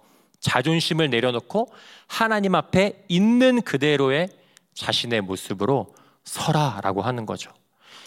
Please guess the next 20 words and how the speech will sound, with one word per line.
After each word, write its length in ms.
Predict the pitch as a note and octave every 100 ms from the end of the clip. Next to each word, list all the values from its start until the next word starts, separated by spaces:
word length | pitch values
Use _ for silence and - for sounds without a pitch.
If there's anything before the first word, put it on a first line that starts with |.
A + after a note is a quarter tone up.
| -
이 60 | A#2+
모세가 540 | C#3 D3 F3+ D#3+ D#3
벗어야 400 | C#3+ A#2+ - C3+
했던 280 | B2+ - C3+
것은 340 | B2 A2+ A#2+
단순히 400 | A2+ - A2+ B2 A2
더러운 400 | - A2 A2+ G#2+
신발만이 640 | - E3+ D#3 C#3+ B2+ A2
아니라 380 | G2 F2 F2+ - - _ - -
그가 260 | G2+ G#2
과거에 520 | - - - G#2 B2+
가지고 420 | A#2+ - D3 G#3+ G2
있던 360 | - - F3 G3 _ _ -
그 180 | - -
애굽의 600 | - G#2+ A2+ G#2+ A#2+ C#3+ - _
경험들, 560 | - - G2+ F#2 F2 - - _ _ _ _ _ _ _ _
또 120 | B2
지식들, 880 | G#2+ - - C#3+ - E3 - G2+ E2 _ _ _ _ _ _ _ _
또 360 | G#2+ G#2 G2 -
판단과 720 | A#2+ E3+ E3 D#3 C#3+ C3 F3+